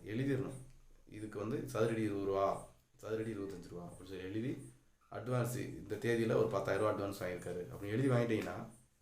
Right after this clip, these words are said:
எந்த பிரச்சனையும் இல்லை, யாரும் எங்கேயும் தப்பிக்க முடியாது. ஓகே, அதனால தினந்தோறும் நம்முடைய சேனல்ல வந்து கட்டுமானம் சம்மந்தப்பட்ட வீடியோக்கள் அப்லோட் பண்ணிட்டு இருக்கிறோம். அநேகருக்கு கண்டிப்பா யூஸ்ஃபுல்லா இருக்கும்னு நினைக்கிறேன்.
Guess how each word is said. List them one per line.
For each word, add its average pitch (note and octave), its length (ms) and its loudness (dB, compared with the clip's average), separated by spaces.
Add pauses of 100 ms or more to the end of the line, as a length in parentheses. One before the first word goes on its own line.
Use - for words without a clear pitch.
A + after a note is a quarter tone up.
(420)
எந்த A#2 260 -4
பிரச்சனையும் A2+ 400 -2
இல்லை, A2+ 160 -2
யாரும் G#2 280 2
எங்கேயும் G2+ 220 -2
தப்பிக்க F#2 280 -2
முடியாது. F2+ 280 -6 (800)
ஓகே, A2 400 -6 (440)
அதனால F#2 220 -12
தினந்தோறும் C3+ 420 4
நம்முடைய B2+ 220 2
சேனல்ல G#2+ 280 0
வந்து A2 240 -2
கட்டுமானம் A2 400 -2
சம்மந்தப்பட்ட F#2+ 400 -6
வீடியோக்கள் G2 400 -4
அப்லோட் F#2+ 280 -6
பண்ணிட்டு F#2 240 -8
இருக்கிறோம். A#2 300 -6 (1080)
அநேகருக்கு A#2 520 0
கண்டிப்பா G#2 400 -2
யூஸ்ஃபுல்லா G#2 440 0
இருக்கும்னு G2 320 -2
நினைக்கிறேன். F#2 400 -6